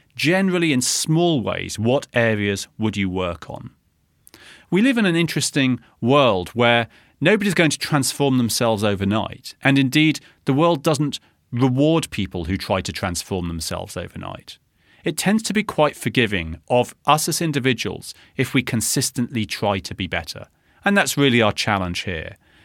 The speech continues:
How over this hundred days and over the hundred days after that do we become a better social leader?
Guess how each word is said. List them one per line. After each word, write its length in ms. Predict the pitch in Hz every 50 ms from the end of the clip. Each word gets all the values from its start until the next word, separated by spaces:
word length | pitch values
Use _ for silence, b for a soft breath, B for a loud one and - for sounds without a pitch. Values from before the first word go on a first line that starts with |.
| b b
How 360 | b - 160 170 175 170 170 - -
over 240 | 139 135 113 123 113
this 280 | - 151 170 - -
hundred 420 | - - 123 107 - 101 85 - -
days 500 | 92 80 - - - - - - - - b b b b b b
and 220 | 160 151 135 147
over 220 | 143 139 120 131
the 80 | 117 113
hundred 360 | - 143 131 117 - 107 101
days 240 | - 117 110 110 -
after 380 | 123 127 151 139 - - - 98
that 380 | - 85 87 90 - - - b b b b b b b
do 120 | b 147 135
we 140 | 131 135 117
become 500 | - - - - - 131 123 123 123 b b b b b
a 140 | 147 139
better 480 | 117 95 - - 120 117 - - 110 98
social 500 | - - - 101 95 90 - - 90 85
leader? 420 | 85 90 90 92 90 - 85 -